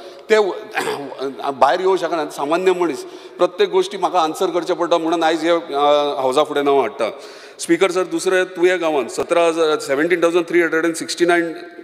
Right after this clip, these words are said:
कन्वर्ट जाल्या under सेव्हन्टीन टू. पार्शे गांवांत धा हजार जाल्या, केरये गांवांत थ्री हंड्रेड अँड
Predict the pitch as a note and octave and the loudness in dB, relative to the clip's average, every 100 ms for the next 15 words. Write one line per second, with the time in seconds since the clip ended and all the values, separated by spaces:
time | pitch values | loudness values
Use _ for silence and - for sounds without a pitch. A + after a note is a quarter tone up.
0 | - D3 D#3 D3 B2+ B2 C#3 C#3+ C3 C3+ | -4 0 2 2 2 0 0 2 0 0
1 | C#3 B2 G#2+ - - - - C3+ C#3+ F3+ | -4 -4 -8 -8 -18 -16 0 2 2 0
2 | E3 E3 F3 B2+ C3 C#3+ D#3 C#3+ C#3+ D3 | 2 2 2 2 2 2 0 -2 -4 -2
3 | D#3+ - - D#3 E3+ E3+ D#3+ E3 D#3+ E3 | -4 -8 -2 0 2 2 2 0 2 2
4 | D3 D3+ D#3+ | 2 2 2